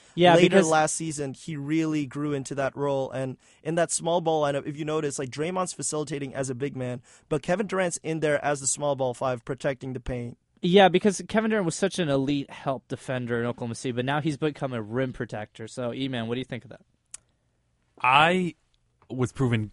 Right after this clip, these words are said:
Speaker 3: completely wrong last year when I thought Durant coming in would hurt the Warriors.
Speaker 2: <laughs>
Speaker 3: The,
Speaker 1: I mean,
Speaker 3: they
Speaker 1: it's
Speaker 3: steamrolled
Speaker 1: changed
Speaker 3: everybody.
Speaker 1: them.
Speaker 3: They steamrolled the playoffs. I thought Durant coming in, there's one ball.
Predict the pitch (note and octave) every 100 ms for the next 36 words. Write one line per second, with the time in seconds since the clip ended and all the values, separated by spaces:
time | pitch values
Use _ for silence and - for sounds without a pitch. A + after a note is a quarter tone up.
0 | - A2 - C3 B2 A2 G#2+ G2+ G2+ G2+
1 | G2 - G#2+ G#2+ A2 - G#2+ G#2 G2+ G#2
2 | - G#2+ G2 - G#2+ G2 G2 G2 - G2+
3 | F#2+ F#2 - F#2 F#2+ G#2+ G2 F2 - E2+
4 | - F2 F2 F2 F#2 G3+ - F#3 - -
5 | - _ _ - - _ - C#3+ F#3+ C4+
6 | C#4+ G3 - - F#3+ F#3+ F#3 F#3 F3 E3+
7 | E3 D#3+ D3+ C#3+ - D3 D3 C#3 C#3 B2
8 | - B2+ A#2+ A#2+ A#2 C3+ - F3 D3 E3+
9 | C#3 C#3 B2 A#2 A2 F#2 G2+ G#2 G2 F2+
10 | F#2